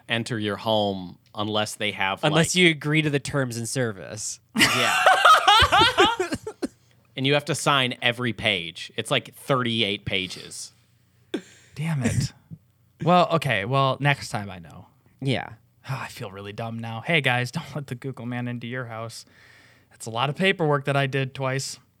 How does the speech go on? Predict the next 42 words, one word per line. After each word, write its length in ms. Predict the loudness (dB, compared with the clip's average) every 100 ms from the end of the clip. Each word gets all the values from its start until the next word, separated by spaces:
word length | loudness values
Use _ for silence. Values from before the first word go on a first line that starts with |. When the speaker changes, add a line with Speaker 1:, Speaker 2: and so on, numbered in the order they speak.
| _ _ _ _ _ _ _ -4
Speaker 1:
Wait. 200 | 0 0
Speaker 2:
I'm 80 | -2
s-, 180 | -6 -6
wait. 320 | 0 2 0 _ _ 0
Speaker 1:
Okay, 300 | 2 6 4
no, 180 | 6 4
we 140 | 4
Speaker 3:
It 20 |
Speaker 1:
can't 80 | 4
Speaker 3:
was 160 | 4 2
Speaker 1:
do 120 | -2
Speaker 3:
ju-, 20 |
Speaker 1:
this 80 | 0
Speaker 2:
no, 80 | 2
Speaker 1:
again. 140 | 4
Speaker 3:
it 20 | 2
was 100 | 2
just 260 | 0 0
Speaker 1:
We 60 | 2
Speaker 3:
the 40 |
one 200 | 2 4
Speaker 1:
can't 120 | 2 0
Speaker 3:
other 40 |
Speaker 1:
do 160 | -4 -4
this 160 | -4 -8
Speaker 3:
time. 40 |
Speaker 1:
again. 420 | -10 -10 -10 -12 -12
Speaker 2:
Uh, 60 |
Tori, 300 | -6 -2 0
just 220 | 0 -2 0
get 100 | 2
into, 220 | 2 0
get 300 | 0 -2 0
into 100 | 0
contact 560 | 0 2 2 2 2 2
with 140 | -8
the 80 | -2
baseless 380 | 0 0 -2 -8
claims 400 | -6 -8 -8 -6
lawyer 260 | -4 -4
team, 260 | -6 -8 -8
okay? 340 | -4 0 0